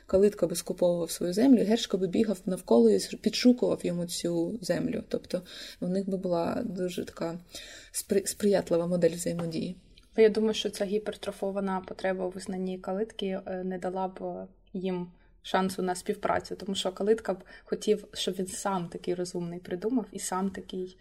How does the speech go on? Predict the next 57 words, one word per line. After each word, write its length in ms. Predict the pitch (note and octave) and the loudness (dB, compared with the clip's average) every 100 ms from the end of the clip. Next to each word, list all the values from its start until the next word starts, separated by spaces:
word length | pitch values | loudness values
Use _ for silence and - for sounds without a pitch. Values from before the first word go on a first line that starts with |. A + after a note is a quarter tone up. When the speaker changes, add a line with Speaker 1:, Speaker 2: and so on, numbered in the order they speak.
| - | 4
Speaker 1:
Та 60 | |
ні, 180 | D#4+ D#4+ | 8 12
він 140 | C4+ C4+ | 12 12
міг 120 | C#4+ | 12
би 40 | |
Speaker 2:
зробив. 140 | B3+ B3+ | 10 12
Speaker 1:
видавати, 460 | B3+ C4 A3 E3 F3+ | 12 12 10 8 4
що 140 | F#3 | 0
це 160 | - F3 | 2 2
він 140 | F3+ | 2
сам 200 | - F4+ | 0 0
придумав, 480 | F4+ F#3+ F3+ F3 F3 | 2 0 2 -2 4
і 60 | G3+ | 6
Гершко, 340 | A3+ A#3+ - | 6 4 4
я 60 | G#3+ | 2
думаю, 180 | G3+ G#3+ | 4 8
Speaker 2:
Якби 120 | G#3+ | 12
Speaker 1:
не 80 | B3+ | 12
став 120 | D4+ | 12
Speaker 2:
Гершко, 140 | A3 G#3 | 12 12
Speaker 1:
би 60 | |
Speaker 2:
да, 100 | F#3+ | 12
якби 180 | F#3 F#3+ | 12 12
Speaker 1:
наполягати. 300 | F3 D#4 C#4 | 12 12 12
Speaker 2:
Гершко 240 | C#4+ - | 12 10
це 160 | C4 B3+ | 6 8
зрозумів, 400 | A3+ A#3+ B3 C#4+ | 8 8 8 12
Speaker 1:
Я, 140 | B3+ | 12
Speaker 2:
то 140 | - A#3+ | 12 10
Speaker 1:
я 120 | B3+ | 12
Speaker 2:
він 80 | C4+ | 12
Speaker 1:
думаю, 360 | C4+ C4 B3 | 12 12 12
Speaker 2:
би, 60 | A#3+ | 12
е, 240 | - G3+ G3+ | 8 2 6
Speaker 1:
проблема 420 | A3+ A3 A#3 A#3 | 8 10 10 10
би 120 | A3 | 8
Speaker 2:
погодився. 280 | A3 A3 A3+ | 6 4 4
Speaker 1:
почалась 220 | A3 G#3+ | 4 6
в 60 | F3+ | 6
іншому. 460 | E3+ - F3 F3 | 4 0 -2 -2
Я 200 | F#3 G3+ | 2 4
би 120 | A3+ G#3 | 4 4
думаю, 500 | G#3+ G#3 G#3 G#3 G3+ | 4 2 2 2 2
що 340 | - - F#3+ | 0 2 4
вони 220 | F#3+ G3 | 4 2
би 100 | F#3+ | 2
домовились 520 | F3+ F#3+ F#3+ F3 F3 | 2 2 2 0 0
на 80 | F3+ | -2
певні, 320 | - F#3 F#3 G3+ | 0 0 -2 -4
на 100 | G3 | -4
певний 280 | F#3 F#3+ F#3 | 2 2 2
відсоток, 520 | G#3 - D4+ E4 A3 - - - - | -2 0 2 2 -2 -4 -20 -20 -20
а 60 | - | -4
Калитка 420 | - G3 G#3 - | 4 6 6 4
би 100 | F3+ | 0
не 120 | F3+ | 0
доплатив, 600 | F3+ F#3+ - - C4+ - | 0 4 4 6 2 2